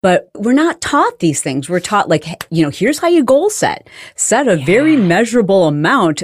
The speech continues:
Speaker 1: that your company is going to achieve or that you're gonna earn in the next," th-, and we, we just talk about things. We talk about money. We talk about rank. We talk about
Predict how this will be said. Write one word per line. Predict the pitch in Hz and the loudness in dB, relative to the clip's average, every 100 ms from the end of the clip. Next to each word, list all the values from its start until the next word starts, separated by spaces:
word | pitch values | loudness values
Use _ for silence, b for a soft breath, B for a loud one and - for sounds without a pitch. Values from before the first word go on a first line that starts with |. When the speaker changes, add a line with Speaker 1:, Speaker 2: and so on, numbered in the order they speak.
| - | 0
Speaker 1:
that | 156 | 0
your | 170 170 | 2 0
company | - 247 269 160 | 0 -2 2 0
is | 143 | 0
going | 190 196 | -2 0
to | 156 | -2
achieve | 151 247 233 | -2 -2 0
or | 165 | 0
that | 143 | -2
you're | 151 254 | 0 0
gonna | 214 - | 0 -2
earn | 226 240 | -2 0
in | 175 | 0
the | 160 | 0
next," | 185 202 - B B - | -2 -4 -8 B B -2
th-, | 196 | -2
and | - 202 | 0 0
we, | 214 185 | -2 -4
we | 214 220 | -6 -2
just | 277 | -4
talk | - 269 254 | -4 -6 -2
about | 233 - | -4 -4
things. | - 294 277 180 | -2 0 0 0
We | 180 | -2
talk | 185 185 | -2 -4
about | 185 165 - | -2 -2 -2
money. | 196 285 285 233 | -2 0 0 0
We | 185 | -2
talk | 190 170 175 | -4 -4 -4
about | 165 160 156 B B B B | 0 0 -2 B B B B
rank. | 175 175 262 277 262 | -4 0 2 0 -2
We | 202 | -6
talk | - 165 165 | -2 -4 -2
about | 165 156 156 151 | -2 0 0 -2